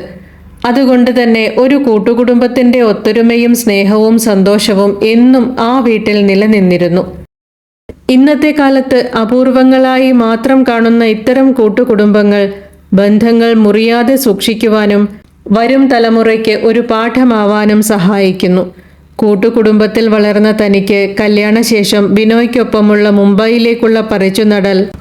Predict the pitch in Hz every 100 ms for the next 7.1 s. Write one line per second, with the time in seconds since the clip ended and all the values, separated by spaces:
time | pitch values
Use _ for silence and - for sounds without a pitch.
0 | - - 233 240 240 269 240 - 226 -
1 | - - - 226 220 226 254 254 254 233
2 | 240 240 220 220 233 247 254 214 202 214
3 | 233 240 262 233 196 190 226 214 208 214
4 | 208 196 214 233 254 262 254 214 208 202
5 | 220 226 220 226 208 196 196 226 233 233
6 | 226 202 190 202 214 196 180 175 175 175
7 | -